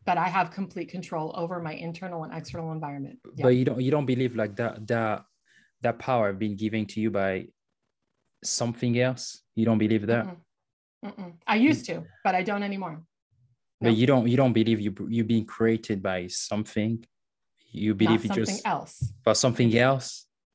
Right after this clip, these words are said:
Speaker 2: You don't
Speaker 1: If you,
Speaker 2: believe
Speaker 1: I,
Speaker 2: that?
Speaker 1: this is what I believe. If we go back far enough, go back after, before your lifetime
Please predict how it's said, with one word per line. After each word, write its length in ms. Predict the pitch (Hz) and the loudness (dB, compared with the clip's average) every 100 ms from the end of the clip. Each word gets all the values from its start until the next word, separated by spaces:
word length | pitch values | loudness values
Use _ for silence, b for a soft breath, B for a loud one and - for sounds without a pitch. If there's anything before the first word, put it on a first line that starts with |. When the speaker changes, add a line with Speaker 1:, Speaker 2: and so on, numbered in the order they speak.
| _ | _
Speaker 2:
You 80 | 120 | 4
don't 80 | 131 | 6
Speaker 1:
If 60 | |
you, 60 | 285 | 6
Speaker 2:
believe 120 | 392 | 6
Speaker 1:
I, 80 | 285 | 6
Speaker 2:
that? 140 | 262 254 | 4 0
Speaker 1:
this 80 | |
is 60 | 285 | 0
what 100 | 302 | 2
I 40 | 277 | 2
believe. 180 | 240 190 | 2 -2
If 100 | 226 | -2
we 100 | 269 | 0
go 200 | 277 277 | 2 2
back 240 | 226 214 | 2 0
far 280 | - 202 180 | 0 0 0
enough, 240 | 160 - _ _ _ _ | -2 -12 _ _ _ _
go 180 | - 233 | 0 2
back 300 | 254 233 220 196 - _ | 4 2 0 -6 -12 _
after, 640 | 208 220 220 - 226 214 208 | 2 2 2 -2 -2 -2 -2
before 380 | 240 233 254 233 | -2 -2 -2 -2
your 220 | 208 185 | -2 -4
lifetime 520 | 175 156 - 165 151 | -4 -6 -8 -14 -16